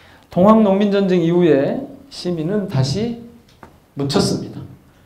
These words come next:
일제치하 조선인들은 모두 황국 신민이 되었습니다.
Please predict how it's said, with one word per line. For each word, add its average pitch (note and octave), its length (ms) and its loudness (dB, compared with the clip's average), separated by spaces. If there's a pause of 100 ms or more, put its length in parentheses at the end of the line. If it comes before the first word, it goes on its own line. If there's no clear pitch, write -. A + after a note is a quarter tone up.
(260)
일제치하 E3+ 720 -4 (340)
조선인들은 D3+ 800 -2
모두 D#3+ 400 2 (680)
황국 G3 580 -6
신민이 G#3+ 520 -4
되었습니다. - 520 -2